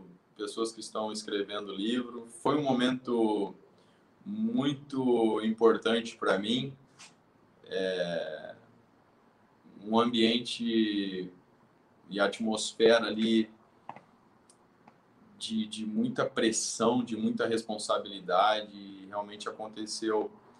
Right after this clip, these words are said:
algo im-, algo que, que, que foi marcante e que eu vou contar em mais detalhes, inclusive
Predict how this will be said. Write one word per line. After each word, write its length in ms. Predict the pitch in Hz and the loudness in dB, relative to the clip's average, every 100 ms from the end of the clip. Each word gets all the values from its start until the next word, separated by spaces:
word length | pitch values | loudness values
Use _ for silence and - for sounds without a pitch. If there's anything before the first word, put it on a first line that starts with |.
| - _ _ | -20 _ _
algo 460 | - 101 110 110 113 | 0 4 4 4 4
im-, 180 | 113 113 - _ _ _ _ - - - _ _ | 4 0 -14 _ _ _ _ -20 -20 -20 _ _
algo 340 | 85 101 113 | -2 0 0
que, 380 | 117 120 120 117 | -4 0 0 0
que, 160 | 113 123 | -2 -10
que 220 | - 120 | -10 -10
foi 600 | - 143 160 147 127 113 - - _ _ _ _ _ _ - | 0 6 8 6 2 -2 -8 -20 _ _ _ _ _ _ 4
marcante 840 | 123 123 - 127 156 165 - - - - _ _ - - - - - - _ - | 6 6 4 4 4 2 -6 -8 -16 -18 _ _ -20 -20 -20 -20 -20 -20 _ -6
e 280 | 120 120 120 | -2 -2 -4
que 300 | - 135 135 | -2 2 4
eu 200 | 135 135 | 4 4
vou 180 | 139 139 | 2 0
contar 600 | 143 131 135 135 131 123 | 0 8 10 12 10 8
em 100 | 117 - - - | 2 -10 -20 -18
mais 440 | - 117 123 127 123 | -8 4 6 4 4
detalhes, 680 | 117 113 113 120 131 120 113 | 2 4 6 6 4 2 -8
inclusive 720 | 113 113 107 117 113 110 101 | -14 -14 -12 -12 -8 -8 -8